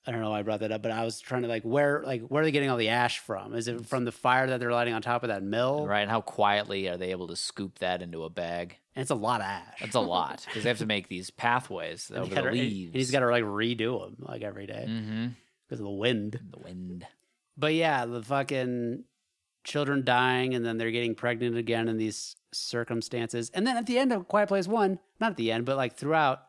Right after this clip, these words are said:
Speaker 1: when he's lighting that fire on top of the mill, like, there's, like, eight or nine bonfire,
Speaker 2: Yep.
Speaker 1: like, out,
Speaker 2: Yep.
Speaker 1: other outposts that are out there. And then the beginning of A Quiet Place two,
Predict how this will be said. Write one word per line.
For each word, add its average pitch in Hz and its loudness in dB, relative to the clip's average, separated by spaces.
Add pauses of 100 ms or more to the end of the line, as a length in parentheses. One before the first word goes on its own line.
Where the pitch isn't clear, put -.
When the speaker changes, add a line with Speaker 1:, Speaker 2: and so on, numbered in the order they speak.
(360)
Speaker 1:
when 135 4
he's 143 4
lighting 143 4
that 113 2
fire 143 4
on 123 2
top 123 2
of 117 -2
the 113 2
mill, 123 4
like, 131 2
there's, 196 2
like, 139 0 (680)
eight 156 4
or 139 4
nine 123 4
bonfire, 113 4
Speaker 2:
Yep. 101 -6
Speaker 1:
like, 101 -4 (100)
out, 135 0
Speaker 2:
Yep. 143 2
Speaker 1:
other 113 2
outposts 110 0
that 107 -2
are 98 -2
out 120 -2
there. 104 -10 (720)
And 120 0
then 113 2 (520)
the 131 -2
beginning 139 2
of 117 2
A 117 -4
Quiet 131 4
Place 117 0
two, 110 2